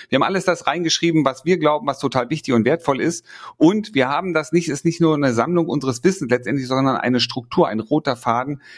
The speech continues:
durch den Prozess, die Begleitung, nämlich hin zu deiner glücklichen Beziehung. Das macht dieses Buch auch so einzigartig und wertvoll.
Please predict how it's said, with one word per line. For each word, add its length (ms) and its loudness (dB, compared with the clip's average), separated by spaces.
durch 200 2
den 180 -2
Prozess, 400 -2
die 120 -2
Begleitung, 640 -2
nämlich 380 4
hin 360 2
zu 160 0
deiner 280 0
glücklichen 400 -4
Beziehung. 400 0
Das 180 0
macht 200 -2
dieses 160 -2
Buch 180 -2
auch 80 -4
so 120 -2
einzigartig 600 -4
und 120 -4
wertvoll. 360 -6